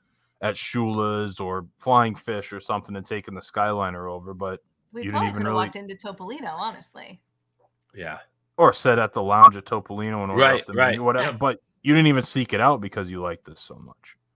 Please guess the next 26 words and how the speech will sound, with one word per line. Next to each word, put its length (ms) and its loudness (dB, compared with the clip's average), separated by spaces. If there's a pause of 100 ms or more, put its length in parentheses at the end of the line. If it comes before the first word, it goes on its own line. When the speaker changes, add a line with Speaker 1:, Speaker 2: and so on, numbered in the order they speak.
(120)
Speaker 3:
Yeah. 180 -4
Speaker 2:
Mm-hmm. 80 -14 (160)
Speaker 1:
So 60 4
it's 120 -2
not 160 10
like 200 6
you 100 0
did 220 2
it 60 2
as 180 -2
a 40 -4
last 300 0
resort. 380 -2
It 80 -6
was 160 -8
your 80 -8
first 320 -12
choice. 420 -8 (440)
Speaker 2:
Right. 180 -10 (140)
Speaker 3:
Yeah. 240 -2 (2250)
Speaker 1:
My 160 2
final 340 4
question, 500 -2
though, 200 -4
for 160 -12
Mike, 500 -6